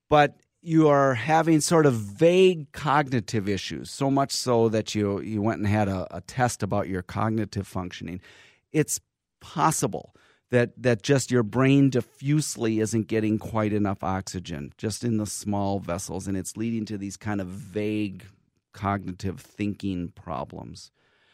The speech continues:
I would make sure that you just continue to follow up with, um, with that neurologist.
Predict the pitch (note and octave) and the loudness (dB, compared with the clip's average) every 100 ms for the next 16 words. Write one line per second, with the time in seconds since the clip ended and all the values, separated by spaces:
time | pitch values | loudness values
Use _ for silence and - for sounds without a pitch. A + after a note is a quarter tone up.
0 | _ C3+ F3+ G3 F#3 F#3 - - F3+ E3+ | _ 4 6 4 2 0 0 0 2 2
1 | D#3 C#3 C3 C3 - B2+ - C3 C#3+ C#3 | 2 0 0 -2 -2 -4 -2 0 0 0
2 | B2 - B2 B2 A#2+ A2 G#2+ - G2+ G#2 | -4 -4 -2 2 2 2 2 -2 -4 -2
3 | F#2+ - - F#2+ F#2 F#2 - _ _ _ | -2 -8 -10 -6 -6 -8 -10 _ _ _
4 | _ D#2 A2+ A2+ F#2+ G#2 G2 G2 F#2+ F2+ | _ -12 -4 -2 0 -2 -2 -4 -6 -6
5 | F#2+ F#2+ F#2 G#2 G2 - | -6 -8 -6 -6 -6 -12